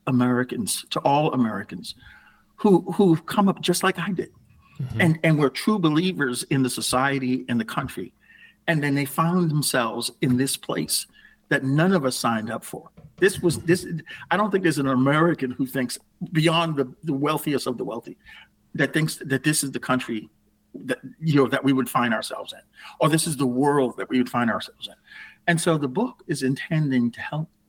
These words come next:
Speaker 1: that person in the same way that I was helped. I, I,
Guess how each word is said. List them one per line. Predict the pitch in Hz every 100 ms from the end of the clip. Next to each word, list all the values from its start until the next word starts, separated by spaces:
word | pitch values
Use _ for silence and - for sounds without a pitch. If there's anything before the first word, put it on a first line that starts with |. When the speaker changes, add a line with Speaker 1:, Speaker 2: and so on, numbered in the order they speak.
| _
Speaker 1:
that | 135 165 -
person | 123 117 110 113 113
in | 131
the | 127
same | 143 139
way | 127
that | 113 -
I | 123
was | 143 127
helped. | - - _ _ - _ _ -
I, | 156 180 -
I, | 165